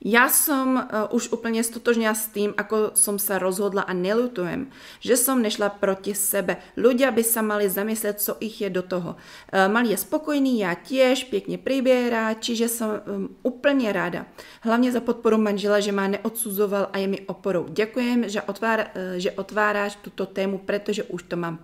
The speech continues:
pokrk premudrelých matek. Jeďte tak, jak vy to cítíte. Když s-, chcete kojit, prostě za každou cenu v pořádku, je to naprosto v pořádku. Když nechcete kojit, už to víte během těhotenství, že prostě kojit nebudete, nekojte, je to naprosto v pořádku.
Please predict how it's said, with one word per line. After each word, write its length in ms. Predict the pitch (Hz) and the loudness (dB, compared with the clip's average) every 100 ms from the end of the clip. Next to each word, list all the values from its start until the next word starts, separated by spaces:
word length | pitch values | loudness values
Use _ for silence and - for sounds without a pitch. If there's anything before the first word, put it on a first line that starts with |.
| - | -2
pokrk 420 | 220 196 160 - | -2 -2 -8 -8
premudrelých 680 | - 208 220 196 190 180 - | -4 -2 -2 -2 -2 -4 -4
matek. 300 | 180 185 135 - - | -4 -2 -6 -6 -4
Jeďte 460 | 214 - - 220 | -4 -6 -8 -6
tak, 480 | 220 202 185 185 - | -4 -2 -2 -2 -8
jak 140 | 196 | -8
vy 80 | 190 | -8
to 120 | 190 | -8
cítíte. 720 | 190 - 185 185 175 - 170 180 - - - - | -8 -8 -8 -8 -10 -10 -12 -12 -20 -20 -20 -12
Když 240 | 202 - | -8 -8
s-, 200 | - - - | -10 -12 -10
chcete 320 | - 220 214 | -8 -4 -4
kojit, 560 | 214 202 185 180 - - - | -4 -6 -6 -10 -16 -20 -16
prostě 320 | 202 185 185 | -14 -10 -6
za 80 | 190 | -4
každou 340 | 185 190 185 | -2 -2 -2
cenu 220 | 185 190 175 | -6 -8 -10
v 100 | - | -4
pořádku, 580 | - 214 214 202 - | 2 2 2 -2 -4
je 60 | 180 | -10
to 120 | 185 | -10
naprosto 480 | 185 196 202 202 214 | -6 -2 0 -2 -2
v 40 | 202 | -8
pořádku. 560 | 196 190 185 - 170 - - - - | -8 -6 -8 -12 -16 -16 -20 -20 -10
Když 340 | 196 180 - - | -6 -6 -8 -4
nechcete 480 | 208 233 240 226 220 | -2 0 0 -2 -4
kojit, 480 | 214 202 190 185 - | -4 -2 -2 -6 -8
už 140 | 190 | -8
to 100 | 208 | -6
víte 220 | 185 180 | -4 -6
během 340 | 180 202 185 180 | -6 -4 -4 -6
těhotenství, 580 | 180 220 233 214 - 185 | -2 -2 -2 -4 -6 -8
že 100 | 185 | -8
prostě 240 | 185 185 | -10 -10
kojit 240 | 180 170 | -8 -8
nebudete, 460 | 190 196 196 190 190 - - | -6 -4 -4 -6 -8 -10 -12
nekojte, 600 | 214 214 214 214 196 170 - | -6 -4 -2 0 -2 -6 -8
je 60 | 185 | -6
to 120 | 190 | -4
naprosto 500 | 196 208 208 208 208 | -2 -2 -4 -8 -10
v 40 | |
pořádku. 500 | - 208 196 196 - | -10 -8 -8 -8 -14